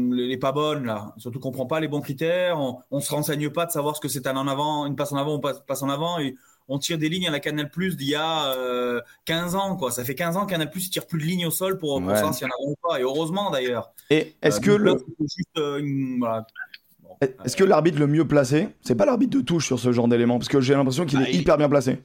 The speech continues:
Speaker 3: c'est Christophe
Speaker 1: Ouais.
Speaker 3: Ridley, il est parfaitement bien placé, c'est lui, non,
Speaker 1: Ouais,
Speaker 3: je
Speaker 1: et
Speaker 3: crois.
Speaker 1: puis alors, Christophe Ridley, il, il, il ne veut pas prendre de, de... de, franchement, il veut pas prendre l'option, quoi, de dire en avant ou pas, parce que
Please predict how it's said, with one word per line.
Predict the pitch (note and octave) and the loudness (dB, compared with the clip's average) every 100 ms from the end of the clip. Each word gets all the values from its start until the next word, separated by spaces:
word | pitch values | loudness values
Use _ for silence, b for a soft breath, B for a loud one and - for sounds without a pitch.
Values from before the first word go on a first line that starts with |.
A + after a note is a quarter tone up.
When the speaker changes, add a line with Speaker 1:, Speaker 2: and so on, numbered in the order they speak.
| _ - | _ -18
Speaker 3:
c'est | - | -10
Christophe | A#2 B2+ C3+ - | -8 -4 -4 -4
Speaker 1:
Ouais. | D#3 | -4
Speaker 3:
Ridley, | G#3+ E3 | -2 -2
il | G2+ | -2
est | |
parfaitement | - G#2+ A2+ A2+ G#2 | -6 -6 -6 -4 -4
bien | G2+ | -4
placé, | B2 G3 F3+ | -6 -6 -6
c'est | A#2 | -4
lui, | E3+ | -2
non, | E3+ | -2
Speaker 1:
Ouais, | A#3 | 0
Speaker 3:
je | A#3+ | -2
Speaker 1:
et | |
Speaker 3:
crois. | A#2+ | -2
Speaker 1:
puis | D3+ C#3+ | -2 0
alors, | D3 D3 | -2 -2
Christophe | D#3+ F#3 | -4 -2
Ridley, | E3 F#3 | -2 -2
il, | G#3+ E3 D#3+ | -2 -4 -4
il, | C#3 - | -6 -6
il | D3 | -4
ne | C#3 | -2
veut | C3 C#3+ | -2 -2
pas | A3+ | -4
prendre | - F3+ D#3 | -2 -2 0
de, | C#3+ C3 B2 B2 A#2+ A2+ A2+ A2+ A2 | 0 0 0 0 0 0 -2 -2 -2
de... | A2+ | -4
de, | A2+ A2 A2+ G#2+ A2 - _ _ | -6 -6 -6 -6 -10 -20 _ _
franchement, | - E3 E3 | -4 -2 0
il | G#3+ | -2
veut | D3+ | -2
pas | E3 | -4
prendre | F3 E3+ | -2 -2
l'option, | E3 - F3 D#3 | -2 -4 -4 -2
quoi, | D#3+ | -4
de | C3 | -4
dire | B2+ C#3 | -2 -2
en | C#3 | -2
avant | B2+ C3 | -2 -4
ou | B2 | -4
pas, | C3+ | -4
parce | B2+ A2+ | -4 -6
que | - A#2+ | -2 -4